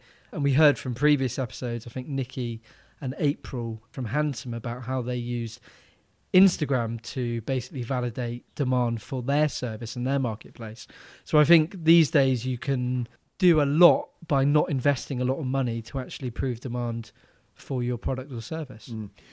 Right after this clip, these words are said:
Speaker 2: what, what's also was quite interesting, what I took from what she was saying,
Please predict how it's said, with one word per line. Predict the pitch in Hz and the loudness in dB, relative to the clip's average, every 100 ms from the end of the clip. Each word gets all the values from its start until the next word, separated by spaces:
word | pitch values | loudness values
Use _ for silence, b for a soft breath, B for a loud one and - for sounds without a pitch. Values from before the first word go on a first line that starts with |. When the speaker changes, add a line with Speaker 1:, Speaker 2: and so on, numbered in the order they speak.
| b | b
Speaker 2:
what, | 156 185 | -2 0
what's | 175 - | 0 2
also | 165 131 123 | 2 2 -2
was | 123 113 | -2 -4
quite | - 120 110 - | 0 -2 -2 -2
interesting, | 123 113 113 - | 0 0 0 0
what | 107 | 2
I | 110 | 2
took | 107 - 117 | 0 -2 -2
from | - 104 | 0 -2
what | - | 0
she | 98 | -6
was | - | -2
saying, | 127 104 87 85 | 0 0 -2 -8